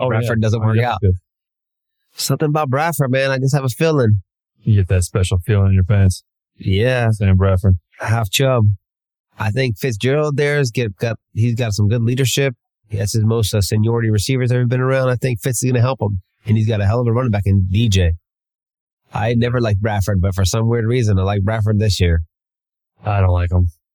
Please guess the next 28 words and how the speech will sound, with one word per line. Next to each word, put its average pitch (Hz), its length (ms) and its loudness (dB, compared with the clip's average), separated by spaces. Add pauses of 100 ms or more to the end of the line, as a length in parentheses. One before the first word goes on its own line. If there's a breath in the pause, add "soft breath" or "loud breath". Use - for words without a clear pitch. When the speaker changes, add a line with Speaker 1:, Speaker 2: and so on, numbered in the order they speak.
(380)
Speaker 2:
When 107 180 0
he's 156 200 0 (180)
played 160 260 0
a 131 60 0
stretch 151 280 -2
of 117 100 -2
games 143 280 -2
and 104 120 2
he's 123 160 -2
played 139 360 0 (460)
healthy, 117 400 0
he 117 180 0
was, 113 160 -4
he 98 240 -6
was 135 260 0
good. 117 440 0 (1300)
Speaker 1:
He's 135 200 -4
had 139 180 0
moments. 104 600 0
He's - 100 -12
had 98 140 2
moments. 82 420 0 (540)
Speaker 2:
I 101 100 -4
know 113 120 0
when 131 140 0
he 131 60 -2
wasn't 131 300 0
good 104 200 2